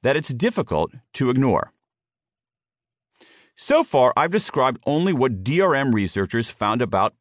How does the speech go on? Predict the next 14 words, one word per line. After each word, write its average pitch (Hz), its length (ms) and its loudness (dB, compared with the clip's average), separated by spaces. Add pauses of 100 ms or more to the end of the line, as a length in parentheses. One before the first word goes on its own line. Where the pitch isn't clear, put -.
(100)
positive 170 520 0
affect. 57 560 -6 (600)
The 131 180 0
ups 202 220 -2
and 233 160 4
downs 139 300 0
of 131 160 0
negative 160 580 2
emotions, 73 560 -6
feeling 143 380 -4
frustrated, 82 760 -4
worried, 104 540 0
or 78 100 0
hassled, 156 480 -6